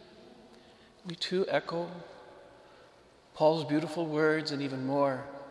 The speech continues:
his beautiful indifference to death or life. Whatever Jesus wants for me,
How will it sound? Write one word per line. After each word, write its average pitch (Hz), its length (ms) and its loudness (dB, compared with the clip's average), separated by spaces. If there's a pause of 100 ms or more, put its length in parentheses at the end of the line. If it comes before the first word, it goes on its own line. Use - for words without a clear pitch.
(1000)
his 135 180 -6
beautiful 156 640 0
indifference 139 760 -2
to - 120 -8
death 120 400 -6
or 123 80 -6
life. 101 240 -8 (1080)
Whatever 156 300 0
Jesus 139 480 -4
wants 110 360 -4
for - 140 -12
me, 104 300 -10